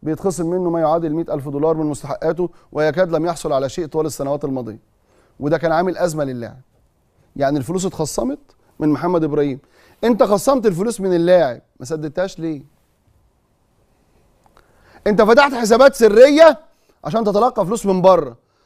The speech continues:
طب في الحسابات السرية دي ما حولتش ليه للهيئات دي؟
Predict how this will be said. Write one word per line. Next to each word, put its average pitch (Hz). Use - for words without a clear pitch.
طب 175
في 160
الحسابات 208
السرية 220
دي 220
ما 202
حولتش 202
ليه 208
للهيئات 190
دي؟ 175